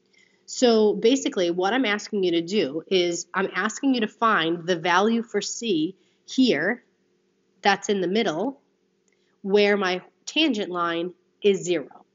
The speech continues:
So you're given two points of an interval, A and B. So this point is negative two and zero. So let's see if we can do this graphically.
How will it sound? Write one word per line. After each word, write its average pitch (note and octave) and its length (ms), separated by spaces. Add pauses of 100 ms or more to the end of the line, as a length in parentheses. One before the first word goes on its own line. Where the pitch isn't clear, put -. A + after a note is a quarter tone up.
(420)
So - 160
you're A3 140
given G#3 260
two C#4 240
points A3+ 400
of A#3 100
an C#4 100
interval, F3+ 520
A E3+ 180
and G3+ 160
B. E3+ 220
So E3 200
this A3+ 220
point E3+ 400
is E3+ 140
negative F#3 400
two E3 420
and F#3 140
zero. G3 240 (180)
So - 160
let's F#4 180
see D4+ 120
if C4+ 120
we B3 80
can A3+ 140
do F#3+ 160
this F#3+ 280
graphically. A#3 680